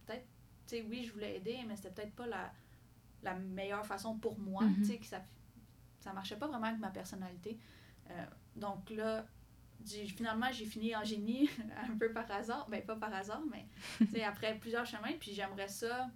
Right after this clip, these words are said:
Speaker 1: moi, en tant qu'ambas-, qu'ambassadrice, je, j'aimerais ça présenter c'est quoi qu'une femme en génie peut faire ou juste qu'est-ce qu'un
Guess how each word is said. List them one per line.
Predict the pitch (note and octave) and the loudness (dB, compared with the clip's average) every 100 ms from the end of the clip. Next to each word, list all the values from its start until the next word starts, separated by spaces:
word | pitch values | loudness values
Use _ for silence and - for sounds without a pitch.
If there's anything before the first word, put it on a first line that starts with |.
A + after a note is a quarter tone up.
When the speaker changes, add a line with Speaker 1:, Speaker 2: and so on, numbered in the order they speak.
| - | -6
Speaker 1:
moi, | A3 A#3+ | 0 2
en | A#3+ | 2
tant | A3 G#3 | -2 -4
qu'ambas-, | G3+ F#3+ F#3+ F#3+ - - - - | -4 -4 -6 -8 -12 -16 -12 -6
qu'ambassadrice, | G#3 G3 G3 G3 A#3+ C#4+ | -4 -4 -6 -4 -2 -2
je, | G#3 - | -4 -6
j'aimerais | F#3+ F#3 G3 F#3+ F#3+ | -8 -8 -8 -6 -4
ça | F#3+ C#4 | -4 -6
présenter | - G#3+ G3+ F#3 F3+ A3 A3+ - - - | -2 -2 -2 -4 -4 -6 -6 -10 -20 -20
c'est | - G3 | -8 -8
quoi | - A3 A3+ A#3 A3+ - - - - - | -4 0 2 0 -6 -18 -20 -20 -20 -12
qu'une | - F#3+ | -6 -6
femme | - G#3+ A3 | -2 0 0
en | G3 | -2
génie | F#3+ F#3+ G#3 | -4 -6 -4
peut | A3 F#3+ | -4 -4
faire | F3+ G3+ B3 B3+ | -6 -4 -4 -4
ou | F#3+ | -6
juste | G#3 A3 - | -6 -8 -8
qu'est-ce | A#3+ | -10
qu'un | A3 | -8